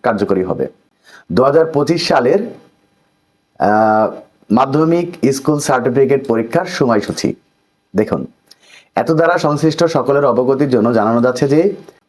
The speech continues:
পঁচিশ সালের মাধ্যমিক স্কুল সার্টিফিকেট এসএসসি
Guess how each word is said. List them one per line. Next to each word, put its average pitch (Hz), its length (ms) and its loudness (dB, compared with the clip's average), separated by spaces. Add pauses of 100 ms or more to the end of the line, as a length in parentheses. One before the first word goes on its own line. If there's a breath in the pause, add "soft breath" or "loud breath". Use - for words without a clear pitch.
(140)
পঁচিশ 160 340 2
সালের 175 300 2
মাধ্যমিক 139 580 2 (760)
স্কুল 151 380 0
সার্টিফিকেট 143 680 0 (100)
এসএসসি 127 440 0